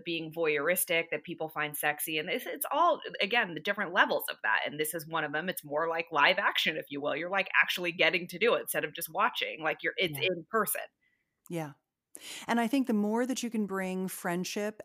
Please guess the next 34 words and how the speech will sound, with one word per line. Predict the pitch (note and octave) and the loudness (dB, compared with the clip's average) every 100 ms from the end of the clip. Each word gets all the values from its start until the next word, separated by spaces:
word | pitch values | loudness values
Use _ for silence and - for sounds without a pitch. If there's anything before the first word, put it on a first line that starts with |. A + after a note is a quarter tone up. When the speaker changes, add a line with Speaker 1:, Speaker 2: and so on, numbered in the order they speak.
| - | -4
Speaker 2:
and | F3 E3+ E3 - | -2 0 -2 -2
heart | E3 F3 | -2 -2
connection | - F#3 F3 - G#3+ G3+ G3+ - | -2 -4 -4 -4 -4 -2 -4 -6
to | - F3+ | -2 0
the | E3+ | 0
experience, | D#3+ - E3 D#3+ F3 G3+ - - | -2 -4 -2 -2 -2 -2 -2 -4
the | F3 F3 | -2 0
more | D#3+ D#3+ D#3+ D#3 | 0 0 -2 -4
fulfilling, | - E3 D#3+ D#3 D3 D3 | -8 -6 -4 -2 -2 -4
eh, | - D#3 - | -4 -4 -4
it | E3 D3+ | -4 -2
is. | C#3 - - - - - - | -4 -4 -4 -6 -14 -10 0
Uh, | F3 E3 | 2 4
sex | - A#3+ A3+ - | 4 4 4 0
without | G#3+ F#3+ | 2 2
intimacy | F3+ F#3 F#3 F3+ - F3+ E3+ F3 | 2 0 -2 -2 0 0 -2 -2
is | F3+ F3+ F3 E3+ - | -4 -4 -2 -4 -4
always | - F#3+ G3 | 2 4 4
a | G3 | 2
little | F3 E3+ | 0 -4
flat. | - E3 C#3+ - - _ _ _ _ | -4 -2 -2 -6 -14 _ _ _ _
So | - - F#3 F3 E3+ E3 E3+ - | 2 4 6 4 2 2 -2 0
instead | G3+ F#3+ - A3+ A#3+ | 2 2 4 4 4
of | A3 F#3+ F3+ F3 | 4 4 0 -6
thinking, | - G3 F3 F3 F3+ | -4 -2 0 2 4
"Oh, | F3 | 6
I'm, | F3 F3+ - | 6 2 2
I'm, | F#3+ - | 2 6
I'm | G#3+ | 4
a | F3 | 4
porn | - F#3+ | 2 0
star | - D3+ | 2 0
now," | D3+ F2+ C#2+ - - - - | 0 -2 -4 -6 -16 -18 -6
think, | - G#3 G3 | 0 0 0